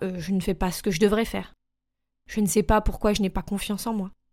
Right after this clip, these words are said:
Je ne sais pas si j'ai vraiment envie de faire ça. Je ne sais pas si j'aime encore cette activité. Je ne sais pas pourquoi je suis si anxieuse. Je ne sais pas si j'aimerais ce boulot. »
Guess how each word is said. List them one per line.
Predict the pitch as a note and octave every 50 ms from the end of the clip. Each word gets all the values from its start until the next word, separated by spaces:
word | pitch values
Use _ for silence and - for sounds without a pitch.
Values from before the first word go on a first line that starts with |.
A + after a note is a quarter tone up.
| _ _ _ _ _ _ _ _ _ _ _ _ _ _ _ _
Je | - - G#3+
ne | G#3+ G3+
sais | F#3 - - A3
pas | - - C4+ C#4+ D4+ D#4
si | C#4+ - - - A3 G3+
j'ai | G3 G3+ A#3 B3 C4
vraiment | G3+ G3 - G#3+ A3+ A3 A#3 B3 - -
envie | G#3 F#3+ F#3 A3+ A#3+
de | -
faire | - A3 -
ça. | - - - - - _ _ _ _ _ _ _ _ _ _ _ _ _ _ _ _ _ - _ _ _ -
Je | - G#3
ne | G#3 G3
sais | - - G#3
pas | G3+ - B3+ B3+ C4 C4
si | - - G#3
j'aime | G#3 G#3 G3
encore | F#3+ F#3+ - A#3 -
cette | - G3+ -
activité. | G#3 G3 - - - G#3 A3+ A3+ - - F#3+ F#3+ _ _ _ _ _ _ _ _ -
Je | G3+ D#3+ F#3
ne | F3
sais | D#3+ - F#3
pas | D#3 - G#3+ C4+ - - - -
pourquoi | - - - - - C#4
je | D#4+ -
suis | - - B3+
si | - - C4+
anxieuse. | B3 A#3+ A#3 - - - G#3 G3+ G3+ - _ _ _ _ _ _ _ _ _ _ _ _ _ _
Je | - - -
ne | G#3+ G3+
sais | - - -
pas | - - E4+ F4+ F#4
si | - - - A#3+ A3
j'aimerais | A#3 G#3+ G#3+ G3+ G#3+ A3
ce | G3+ F#3+
boulot. » | F#3+ G3+ F#3+ G3